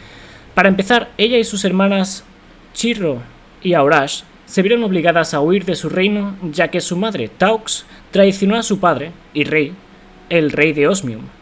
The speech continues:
y la corte de Osmium, y su reinado se vieron comprometidos. Durante la escapada de las princesas, Sazona recuperó el gusano de su padre, que se había encontrado en las costas de la corta-, la corte de Osmium. Ese gusano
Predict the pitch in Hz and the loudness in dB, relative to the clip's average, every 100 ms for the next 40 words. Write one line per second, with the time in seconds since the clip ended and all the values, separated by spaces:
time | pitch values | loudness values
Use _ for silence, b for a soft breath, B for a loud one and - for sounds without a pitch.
0 | - 240 233 180 185 180 165 151 139 120 | -4 0 2 2 2 2 4 4 4 -2
1 | 113 120 - B B - 175 160 170 165 | -10 -12 -18 B B -4 -2 -2 -2 -2
2 | 165 220 233 233 - - 185 180 196 190 | -2 -2 -6 -12 -18 -6 -2 0 0 0
3 | 180 147 151 127 123 113 170 - - - | 0 0 0 -2 -6 -12 -16 -20 -20 -20
4 | - - - B B B B B 180 196 | -20 -20 -20 B B B B B -2 2
5 | 190 190 196 202 254 170 - - - 170 | 2 4 2 0 0 -2 -8 -20 -10 -4
6 | 127 120 131 123 165 160 139 147 - - | -4 -4 -6 -4 -2 -4 -4 -8 -12 -16
7 | - - 180 170 247 240 196 190 190 190 | -16 -4 -4 -2 -2 0 0 2 4 4
8 | 165 147 185 180 147 143 147 127 131 - | 2 2 0 2 0 0 -2 -2 -6 -16
9 | - 156 151 165 147 151 160 170 156 160 | -8 -4 0 2 4 2 2 0 0 0
10 | 180 165 135 - 165 151 - 180 156 143 | 0 0 0 -2 -4 -2 -2 -4 -2 -2
11 | 120 156 143 - 139 - 147 120 143 - | 0 -2 -2 -2 -4 -4 -8 -4 -4 -2
12 | 123 180 190 131 - - - - B B | 0 0 0 -6 -8 -16 -20 -20 B B
13 | B B - 226 - 294 - 220 143 | B B -2 0 0 -4 0 2 0